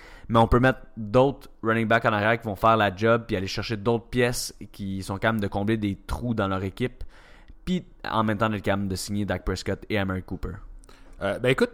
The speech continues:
Speaker 2: moi quand j'ai vu cette nouvelle-là, je me suis beaucoup intéressé aux réactions des dirigeants des Cowboys. Parce que moi, je, je trouvais ça un peu spécial, euh, la demande de monsieur Prescott. Puis, euh, dans le fond, la réaction qui en ressort, le C E O de l'équipe, Stephen Jones,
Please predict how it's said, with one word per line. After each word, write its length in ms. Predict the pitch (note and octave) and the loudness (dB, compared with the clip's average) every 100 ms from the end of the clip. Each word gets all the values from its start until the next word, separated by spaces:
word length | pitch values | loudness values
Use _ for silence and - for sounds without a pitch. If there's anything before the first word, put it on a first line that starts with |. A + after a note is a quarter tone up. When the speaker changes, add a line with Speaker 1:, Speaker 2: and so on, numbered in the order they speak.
| - | -4
Speaker 2:
moi 240 | B2 G#3+ | 0 0
quand 240 | - D3+ A2+ | 4 4 4
j'ai 240 | G2+ A2 | 2 0
vu 200 | G#2+ E3 | 0 -4
cette 200 | - B2 | -4 -4
nouvelle-là, 360 | A2 F#2+ F#2 G#3 | 0 0 0 -4
je 120 | A2+ | -4
me 80 | F#2 | -4
suis 340 | - - G#2 - | -4 -4 -4 -4
beaucoup 360 | F2+ A#2+ A#3+ | -4 -2 0
intéressé 440 | A3+ A#2+ G2 G2 F3+ | 0 0 -2 -2 2
aux 120 | D#3+ | 2
réactions 880 | G2+ B2 G#2 - - B2 C#3 D#3+ C#3+ | 2 0 0 -2 -4 0 0 0 -4
des 180 | F#2 F#2 | -6 -6
dirigeants 600 | F#2+ C3+ B2 G2+ A#2+ B2+ | -2 -2 0 -2 -2 -2
des 180 | F#2+ F2 | -4 -4
Cowboys. 640 | G2 F2+ F2+ A2 G2+ - _ - | -2 -2 -2 -4 -10 -14 _ -8
Parce 100 | G#2+ | -4
que 100 | - | 2
moi, 220 | D3 F#3+ | 4 6
je, 140 | F3 - G2 D2 E2+ | 4 0 -16 -18 -18
je 100 | - | -18
trouvais 200 | - G#2+ | -8 -6
ça 120 | G2+ | -4
un 60 | B2+ | -6
peu 240 | A2+ D#3 | -2 -2
spécial, 600 | D3+ - B2 - A#2+ G2+ F2+ | -2 -2 -4 0 2 2 -2
euh, 120 | F2+ | -6
la 120 | F#2 | -6
demande 340 | F2+ G2 G#2 G#2+ | -4 -4 -4 -4
de 60 | |
monsieur 240 | F#2 F2 - | -6 -8 -10
Prescott. 420 | F2+ - D#3+ - - - - - | -10 -8 -8 -10 -20 -20 -20 -10
Puis, 300 | A#2+ D#3+ C#3 | -6 -2 0
euh, 420 | A2+ G#2+ G2+ F#2 D2 | 2 2 2 0 -6
dans 220 | F#2+ A2 | -6 -4
le 80 | A2+ | -2
fond, 100 | A3 | -2
la 120 | C3 | 0
réaction 340 | A2 G#2 G3+ | -2 -4 -6
qui 80 | G#3 | -4
en 80 | G#2 | -4
ressort, 300 | - B2 E3 | -2 -4 0
le 120 | A2+ | 0
C 220 | - D3 | 0 2
E 60 | F3 | 4
O 80 | G#3 | 4
de 80 | B2 | 2
l'équipe, 340 | G2+ - - | -2 -6 -12
Stephen 380 | - A2 B2 G#2+ | -6 -4 -2 -4
Jones, 300 | A2 G#3+ | -4 -8